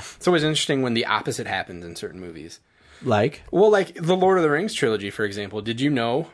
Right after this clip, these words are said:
Speaker 1: that before V-, uh, before, uh, what's his name? Viggo Mortensen? Yeah.
Speaker 2: Yeah.
Speaker 1: Before he was on to play Aragorn, it was actually Stuart Townsend.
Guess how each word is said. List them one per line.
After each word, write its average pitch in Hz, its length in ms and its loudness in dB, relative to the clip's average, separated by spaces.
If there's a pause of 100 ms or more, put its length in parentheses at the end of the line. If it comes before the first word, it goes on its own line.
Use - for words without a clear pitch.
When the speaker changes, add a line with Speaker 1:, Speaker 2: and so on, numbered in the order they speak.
Speaker 1:
that 113 300 -2
before 117 500 0
V-, 110 400 -8
uh, 117 80 -6
before, 110 480 -2
uh, 95 380 -4 (420)
what's 107 120 -20
his 101 140 -12
name? 95 140 -10
Viggo 95 220 -8
Mortensen? 98 500 -12
Yeah. 98 180 -6 (160)
Speaker 2:
Yeah. 180 100 0
Speaker 1:
Before 151 340 4
he 135 160 -2
was 139 240 0 (100)
on 131 280 0
to 131 100 -2
play 123 240 2
Aragorn, 123 420 0
it 120 80 -4
was 110 140 -2
actually 117 500 -4
Stuart 110 400 -2
Townsend. 117 480 -6